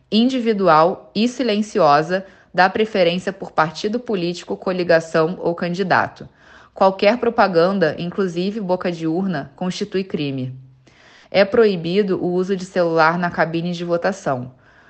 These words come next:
Caso não seja entregue aos mesários, o eleitor poderá ser proibido de votar, registrando-se tudo em ata. Mesmo para quem possui porte, é vedado ingressar nos locais de votação armado.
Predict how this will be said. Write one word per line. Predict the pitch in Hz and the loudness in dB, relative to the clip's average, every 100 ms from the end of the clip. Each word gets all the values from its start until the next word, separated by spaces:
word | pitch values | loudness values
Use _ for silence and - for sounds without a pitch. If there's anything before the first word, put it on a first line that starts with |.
| _ _ _ | _ _ _
Caso | - 190 226 | 0 2 2
não | 226 208 | 0 0
seja | 208 190 190 | 0 -2 -2
entregue | 180 170 170 | 0 2 4
aos | 170 160 | 2 0
mesários, | 151 143 151 170 165 139 - | -2 2 4 4 2 -4 -6
o | 175 | -2
eleitor | 170 170 175 196 | 0 -2 -4 -4
poderá | 202 180 170 170 | -2 0 2 2
ser | 175 175 | 0 -6
proibido | - 175 170 170 170 | -4 -4 -2 -4 -4
de | 170 | -6
votar, | 190 190 147 110 - _ _ _ - | -6 -4 -2 -4 -6 _ _ _ -6
registrando-se | 165 175 - 175 180 180 190 | -6 -6 -4 -2 -2 -6 -8
tudo | - 170 | -6 -4
em | 190 180 | -2 0
ata. | 123 123 127 - - _ _ _ - _ - | 0 -2 -8 -14 -18 _ _ _ -20 _ -2
Mesmo | 190 233 262 | 0 2 2
para | 247 214 | 2 2
quem | 220 202 | 0 -4
possui | 202 196 190 | -2 -4 -4
porte, | 180 160 165 185 - - - | -2 2 2 2 -4 -12 -6
é | - 170 | 0 2
vedado | 185 170 156 175 190 | 2 2 4 4 2
ingressar | 190 175 170 165 | 0 0 0 0
nos | 175 165 | -2 -2
locais | 170 165 160 175 | -4 0 0 0
de | 185 | -2
votação | 170 165 156 160 160 | -4 -2 -4 -2 0
armado. | 180 190 156 127 127 | 0 0 0 0 -4